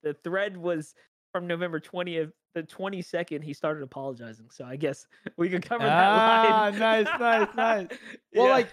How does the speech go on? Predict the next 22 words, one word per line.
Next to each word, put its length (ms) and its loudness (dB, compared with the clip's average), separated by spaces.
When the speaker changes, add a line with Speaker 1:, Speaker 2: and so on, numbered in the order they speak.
Speaker 1:
yeah. 80 -6
Speaker 2:
okay, 180 -2
so 120 -6
this 80 -4
is 60 -6
what 140 0
Bellular 360 4
Gaming, 320 -2
who 180 -4
is, 140 -4
like, 300 -2
the, 160 -12
he's 240 -8
running 260 0
a 40 -8
successful 420 -6
YouTube 340 -8
channel 360 -8
for 260 -8
various 220 -6
games. 460 -12
Um, 440 -8